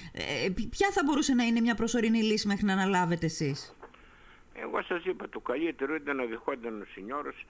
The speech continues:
Speaker 2: Ο Σινιώρος είχε κάνει σύμβαση με τη Δαπάλ Λίμνου που καταργήθηκε. Η
Speaker 1: Ναι.
Speaker 2: Δαπάλ Λίμνου
Speaker 1: Ε,
Speaker 2: έκανε με το Σινιώρο γιατί είχε προηγηθεί σύμβαση μεταξύ της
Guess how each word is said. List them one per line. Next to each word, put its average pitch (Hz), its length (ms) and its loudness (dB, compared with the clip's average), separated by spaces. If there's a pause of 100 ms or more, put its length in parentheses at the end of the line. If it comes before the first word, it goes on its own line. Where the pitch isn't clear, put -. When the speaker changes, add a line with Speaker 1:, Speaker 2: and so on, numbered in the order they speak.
(420)
Speaker 2:
Ο 113 60 0
Σινιώρος 156 520 -4
είχε 151 220 -6
κάνει 151 360 -4 (120)
σύμβαση 151 480 -6
με 135 120 -8
τη 123 120 -8
Δαπάλ 127 360 -4
Λίμνου 143 380 -6
που - 100 -18
καταργήθηκε. 131 840 -6
Η 98 60 -2
Speaker 1:
Ναι. 113 240 0
Speaker 2:
Δαπάλ 160 260 0
Λίμνου 151 340 -2
Speaker 1:
Ε, 156 60 2
Speaker 2:
έκανε 147 260 -4
με 135 140 -4
το 123 140 -8
Σινιώρο 120 520 -4
γιατί 139 320 -6
είχε 160 300 -4
προηγηθεί 135 600 -4
σύμβαση 147 520 -6
μεταξύ 123 540 -6
της 143 160 -6